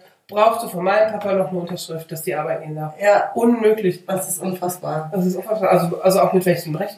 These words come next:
Speaker 1: Also warum? Also was ist das? Was ist das für ein Bild von Gesellschaft und von Frau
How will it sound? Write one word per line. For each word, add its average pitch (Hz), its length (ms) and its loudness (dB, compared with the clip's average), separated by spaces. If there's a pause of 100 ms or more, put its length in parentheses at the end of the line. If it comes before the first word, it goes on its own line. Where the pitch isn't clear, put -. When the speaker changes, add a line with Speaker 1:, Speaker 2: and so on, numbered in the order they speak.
Speaker 1:
Also 151 180 -8
warum? 214 380 -6
Also 147 220 -8
was 131 120 -12
ist 208 200 -10
das? 156 160 -8
Was 156 120 -8
ist - 100 -8
das 196 160 -2
für 185 80 2
ein 180 180 2 (400)
Bild 302 380 2
von 208 280 -2
Gesellschaft 277 840 2
und 196 160 -12
von 180 380 -2 (540)
Frau 285 500 4